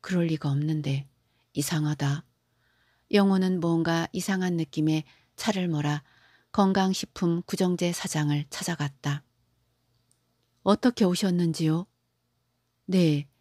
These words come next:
백세건강 구정제 사장님을 찾아왔습니다."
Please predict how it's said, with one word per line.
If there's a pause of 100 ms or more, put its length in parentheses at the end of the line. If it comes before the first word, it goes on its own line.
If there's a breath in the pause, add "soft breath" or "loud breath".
(360)
백세건강 (200)
구정제
사장님을
찾아왔습니다."